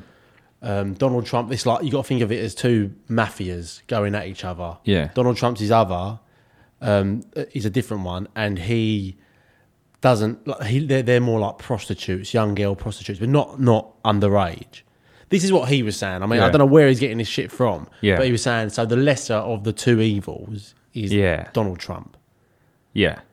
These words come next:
Speaker 1: Do you know what I mean? Say that was true, there's nothing wrong with, well, I don't know.
Speaker 2: I,
Speaker 1: Is there
Speaker 2: I,
Speaker 1: anything wrong with prostitutes?
Speaker 2: I don't think Donald Trump would be underage,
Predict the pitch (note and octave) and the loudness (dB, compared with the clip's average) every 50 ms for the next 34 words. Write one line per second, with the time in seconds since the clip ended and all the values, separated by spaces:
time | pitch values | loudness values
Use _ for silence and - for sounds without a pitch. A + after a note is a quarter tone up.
0 | _ _ _ - C3 A2+ G#2 G2+ G2 F#2+ - - - - - G3 A3 G3+ F3 D3+ | _ _ _ -4 -2 0 0 -2 -2 -4 -8 -14 -14 -2 2 4 6 6 6 4
1 | D#3 D#3+ E3 C#3 - - - G2 F2 F2 G2 A#2 C#3 C#3 _ _ _ _ _ _ | 6 4 4 4 2 -2 -6 -6 -6 -4 -8 -10 -10 -14 _ _ _ _ _ _
2 | _ _ _ D#3 E3 D3+ D3+ B2+ - G#2+ G2+ G2 F#2+ F#2 F#2 F#2 G2+ D3+ C3 G#2+ | _ _ _ -2 2 2 2 0 0 -2 0 0 0 0 0 -2 -2 -2 -4 -4
3 | F#2+ G2+ A2+ B2 A2+ G#2 F2+ F2 F2 _ _ _ - - - - - C#3 D3 D3 | -4 -4 -6 -6 -8 -8 -10 -12 -14 _ _ _ -4 -4 -2 0 2 6 6 8
4 | C#3+ C3+ C3 C3 - - B2 A#2+ A#2+ B2 A2+ - - B2+ A#2 - - A#2 - D#3 | 8 8 6 6 4 2 0 -2 -2 -2 -4 -6 -8 -12 -10 -10 -16 -12 -10 -10
5 | E3+ F3 _ _ _ _ _ _ _ - C3+ D3 D#3 D#3+ D3+ F3 E3+ D#3 C#3+ C#3 | -12 -12 _ _ _ _ _ _ _ -2 2 4 4 4 6 4 4 4 2 0
6 | - - C3 B2 A2 G#2 - - - - - - A#2+ A2 G#2+ G#2 F#2+ - - A2+ | 0 0 2 2 2 0 -2 -8 -16 -16 -4 0 0 2 2 0 -2 -2 -4 -2
7 | G#2 G2+ - - G#2 G2 F#2 _ _ G#2+ G2+ F#2+ F#2+ - - G#2+ G#2+ G2 F2+ F#2 | -2 -2 -2 -2 -4 -4 -4 _ _ -2 -2 0 -2 -4 -4 -2 -2 0 0 0
8 | F#2 G2 F#2+ D#2+ D2 D2 D2+ D2+ - - | 2 2 2 2 0 -2 -4 -8 -10 -20